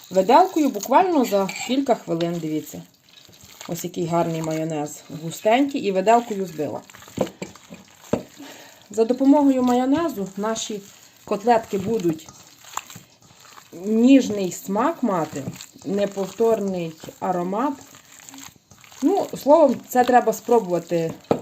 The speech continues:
Передати словами це неможливо. Напишіть, будь ласка, в коментарях, хто додає до фаршу майонез. Чи пробували ви вже і знаєте, як це смачно?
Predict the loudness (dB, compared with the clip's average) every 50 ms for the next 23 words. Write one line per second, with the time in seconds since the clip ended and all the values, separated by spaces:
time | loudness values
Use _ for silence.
0 | -6 -4 -2 -2 0 0 2 2 2 2 0 -4 -6 -4 -4 -2 0 0 0 -2
1 | -2 -4 -4 -4 -6 -6 -6 -6 -6 -8 -8 -6 -6 -6 -6 -6 -8 -12 -16 _
2 | -18 -18 -18 _ _ _ _ _ -20 -20 _ -20 -20 _ _ _ _ _ _ _
3 | _ _ _ _ -2 -2 -2 0 2 2 2 2 2 2 2 2 0 0 0 -4
4 | -4 -2 -4 -4 -2 -2 -2 -2 0 0 2 2 0 0 -2 -8 -20 -20 -20 -20
5 | -20 -20 -20 -20 -20 -4 2 4 4 4 2 0 -4 -12 -18 -18 -12 -8 -6 -4
6 | -2 0 0 0 0 0 -2 0 -2 -4 -4 -2 -4 -4 -4 -4 -8 -8 -6 -6
7 | -4 -4 -4 -4 -4 -6 -6 -8 -8 -10 -14 -18 _ _ _ _ _ _ _ _
8 | _ _ -20 -20 -20 -20 -20 _ -20 _ _ _ _ _ -20 _ _ _ _ _
9 | _ _ _ -20 -20 -20 -20 -20 _ -12 -8 -8 -6 0 2 2 2 2 0 0
10 | 0 0 -2 -2 -4 -4 -4 -4 -4 -4 -4 -4 -4 -4 -4 -4 -4 -4 -4 -2
11 | 0 0 -2 -2 -4 -8 -10 -10 -10 -10 -10 -10 -10 -12 -16 -18